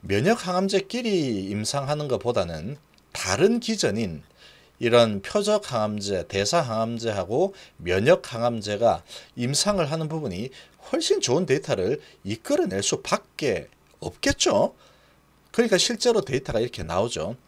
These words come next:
오알이 오십 프로, 비교 대상 이 소라페닙이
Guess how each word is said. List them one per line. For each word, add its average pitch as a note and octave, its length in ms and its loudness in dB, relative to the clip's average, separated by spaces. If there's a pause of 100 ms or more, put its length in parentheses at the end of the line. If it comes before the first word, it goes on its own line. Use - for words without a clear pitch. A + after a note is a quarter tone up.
(500)
오알이 D3+ 760 4 (360)
오십 G2 440 0
프로, - 260 -2
비교 B2 280 0
대상 C3+ 520 0 (500)
이 F#2 500 -2
소라페닙이 B2+ 1080 0